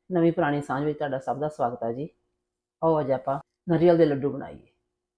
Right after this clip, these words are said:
ਨਾਰੀਅਲ ਦੇ ਲੱਡੂ ਬਣਾਉਣ ਵਾਸਤੇ ਆਪਾਂ ਨੂੰ ਕਿਹੜੀ ਕਿਹੜੀ ਚੀਜ਼ ਦੀ ਜ਼ਰੂਰਤ ਆ, ਤੁਹਾਨੂੰ ਸਭ ਤੋਂ ਪਹਿਲਾਂ ਦੱਸ ਦਿਆਂ ਜੀ। ਸਭ ਤੋਂ ਪਹਿਲਾਂ ਤਾਂ ਆਪਾਂ ਨੂੰ ਨਾਰੀਅਲ ਚਾਹੀਦਾ, ਨਾਰੀਅਲ ਦਾ ਬਰਾਦਾ ਚਾਹੀਦਾ। ਇਹ ਅਸੀਂ ਜਿੱਦਾਂ ਸਾਬਤਾ ਨਾਰੀਅਲ ਹੁੰਦਾ ਵਾ,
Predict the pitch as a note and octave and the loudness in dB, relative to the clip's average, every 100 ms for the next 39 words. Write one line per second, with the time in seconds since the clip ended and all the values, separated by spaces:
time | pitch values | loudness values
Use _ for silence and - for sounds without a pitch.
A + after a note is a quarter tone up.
0 | _ _ _ _ _ _ _ D#3+ D3+ D#3+ | _ _ _ _ _ _ _ 0 2 4
1 | E3 D#3+ D3 D3 D3+ C#3+ C#3+ C#3+ D3+ C#3+ | 4 2 2 0 0 0 0 -2 -4 -6
2 | C#3+ D3 D#3+ E3 E3 D#3+ D3+ C#3+ C#3 B2+ | -4 -4 -2 0 0 0 -2 -2 -2 -4
3 | B2 C#3 - _ _ _ _ _ _ _ | -6 -10 -12 _ _ _ _ _ _ _
4 | _ - D3+ C#3+ C3 D#3+ D3 D#3 C#3 C3+ | _ -8 -4 -4 -4 -4 -2 -4 -4 -4
5 | B2+ C#3+ - C#3 E3+ D3+ D#3 D#3 D3+ - | -6 -8 -6 -4 -4 -2 -2 0 -2 -4
6 | D3 C#3+ C#3+ B2+ B2+ B2 B2+ D#3+ F3 _ | -4 -2 0 0 -2 -2 -2 -2 -4 _
7 | _ _ _ _ E3 D3 D3 C3+ C3+ B2+ | _ _ _ _ 0 4 4 2 0 0
8 | B2 A#2+ B2 D3+ F3+ _ _ _ _ _ | -2 -2 -2 -2 -4 _ _ _ _ _
9 | _ - F3 D#3 D#3+ C#3+ D#3 - C3+ C3 | _ -2 2 2 0 -2 -4 -2 -2 0
10 | - D3 C3+ C#3 C#3 C#3+ B2 A#2+ E3 | -2 -2 -2 -4 -4 -4 -4 -6 -8